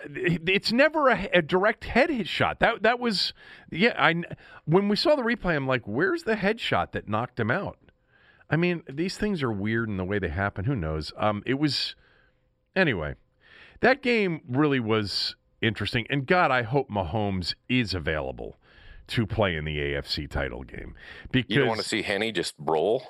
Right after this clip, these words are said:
Speaker 1: Well, I just think that, you know, Josh Allen versus Patrick Mahomes, I have a feeling we're gonna see that a few times in the next few years.
Speaker 2: He did get up and jog off the field.
Speaker 1: He jogged in through the locker room. He was sprinting.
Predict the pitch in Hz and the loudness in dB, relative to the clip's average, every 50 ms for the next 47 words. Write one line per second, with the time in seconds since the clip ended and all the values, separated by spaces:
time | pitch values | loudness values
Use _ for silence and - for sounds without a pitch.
0 | - - 160 190 180 156 156 170 156 147 180 170 - - - 170 151 127 - - | -2 2 4 4 4 4 2 0 2 0 -2 -2 0 0 0 -2 -2 -2 -2 -2
1 | 123 113 113 120 120 110 107 98 87 - 120 117 120 113 - - 107 110 110 107 | -2 -2 0 -2 -2 0 0 -2 0 0 2 2 2 0 0 0 0 0 0 -2
2 | 98 87 85 90 90 - - 82 - - 98 92 - - 82 76 76 80 80 101 | -4 -2 -4 -2 -4 -4 -6 -6 -2 0 0 0 0 -4 -8 -6 -4 -2 0 0
3 | 107 101 87 76 101 104 95 82 73 - 107 98 87 82 82 82 76 76 71 - | 0 0 0 0 0 0 0 -2 -6 -4 -4 -2 -2 -2 -2 -2 -4 -4 -4 -4
4 | - 104 104 87 76 69 - - - 76 69 - 82 73 69 69 69 - 73 71 | -2 -2 -2 -2 -2 -4 -6 -8 -10 -10 -8 -6 -6 -6 -4 -6 -6 -6 -6 -6
5 | 67 69 69 - - - - 76 71 69 69 69 65 65 - - - - - - | -4 -6 -6 -8 -8 -10 -8 -8 -6 -6 -6 -6 -6 -4 -6 -6 -8 -8 -6 -6
6 | - 165 - - 233 - - 294 233 226 208 - 151 95 - 113 113 110 104 107 | -6 -2 -2 -2 -4 -2 -2 0 0 0 0 0 -2 -2 2 2 2 2 2 0
7 | - - - - - 98 98 85 71 _ - - _ _ _ - - 98 95 87 | -2 -2 -8 -2 0 0 0 0 -2 _ -20 -20 _ _ _ -10 -6 -6 -4 -2
8 | - 113 117 127 131 110 - 120 135 131 - - 131 127 113 107 110 139 208 - | 0 2 2 2 0 0 0 0 0 0 0 -2 0 0 2 2 2 2 2 0
9 | - 180 139 113 107 104 98 - - - - 123 160 208 - 311 196 98 69 | 0 -2 -2 0 0 -2 -2 -2 -4 -2 0 0 0 2 0 -2 -4 -4 -6